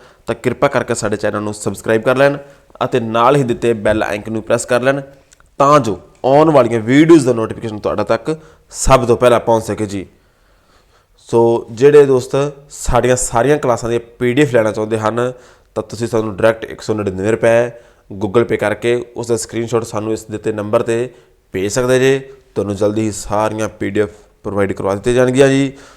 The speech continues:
ਸੋ ਵੀਡੀਓ ਨੂੰ ਵੱਧ ਤੋਂ ਸ਼ੇਅਰ ਕਰੋ and like ਤੇ ਕੁਮੈਂਟ ਜ਼ਰੂਰ ਕਰੋ, ਕਿਉਂਕਿ ਕੁਮੈਂਟ ਵਿੱਚ ਪਤਾ ਲੱਗਦਾ ਹੈ ਕਿ ਤੁਸੀਂ ਸਾਨੂੰ ਕਿੰਨਾ ਕੁ ਜ਼ਿਆਦਾ ਪਿਆਰ ਕਰਦੇ ਹੋ। ਠੀਕ ਹੈ ਦੋਸਤੋ, ਸੋ ਵੀ-, ਅਹ, ਜ਼ਿਆਦਾ ਟਾਈਮ ਨਾ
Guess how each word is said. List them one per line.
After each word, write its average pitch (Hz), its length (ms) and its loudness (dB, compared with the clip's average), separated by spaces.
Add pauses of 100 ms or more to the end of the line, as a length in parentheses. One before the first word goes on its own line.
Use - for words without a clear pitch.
ਸੋ 120 220 2
ਵੀਡੀਓ 143 300 4
ਨੂੰ 131 120 0
ਵੱਧ 127 180 6
ਤੋਂ 131 160 4
ਸ਼ੇਅਰ 127 380 0
ਕਰੋ 135 400 2 (340)
and 117 100 2
like 127 600 2 (380)
ਤੇ 110 80 -4
ਕੁਮੈਂਟ 120 640 -2
ਜ਼ਰੂਰ 110 360 -2
ਕਰੋ, 117 420 0 (300)
ਕਿਉਂਕਿ 120 180 -8
ਕੁਮੈਂਟ 123 300 -2
ਵਿੱਚ 127 160 -2
ਪਤਾ 113 200 -4
ਲੱਗਦਾ 107 240 0
ਹੈ 113 40 0
ਕਿ 113 100 -8
ਤੁਸੀਂ 110 160 -6
ਸਾਨੂੰ 104 240 -6
ਕਿੰਨਾ 107 380 -8
ਕੁ 104 160 -10
ਜ਼ਿਆਦਾ 104 640 -4 (460)
ਪਿਆਰ 95 280 -2
ਕਰਦੇ 90 380 -10
ਹੋ। 85 260 -12 (340)
ਠੀਕ 123 140 -2
ਹੈ 170 40 2
ਦੋਸਤੋ, 160 540 0 (1300)
ਸੋ 131 520 2
ਵੀ-, 127 300 -2
ਅਹ, 113 680 2
ਜ਼ਿਆਦਾ 113 260 2
ਟਾਈਮ 120 360 0
ਨਾ 135 260 0